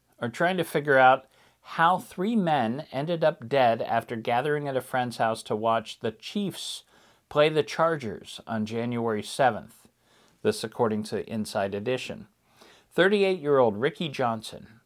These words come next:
thirty-seven-year-old David Harrington, and thirty-six-year-old Clayton McGeeney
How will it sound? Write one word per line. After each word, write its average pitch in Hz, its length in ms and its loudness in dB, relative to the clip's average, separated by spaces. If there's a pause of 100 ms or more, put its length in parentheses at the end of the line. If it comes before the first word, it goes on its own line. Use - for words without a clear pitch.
(140)
thirty-seven-year-old 135 920 2
David 131 320 -2
Harrington, 139 640 -4
and 107 200 -8
thirty-six-year-old 127 1040 0
Clayton 143 560 -6
McGeeney 113 720 -6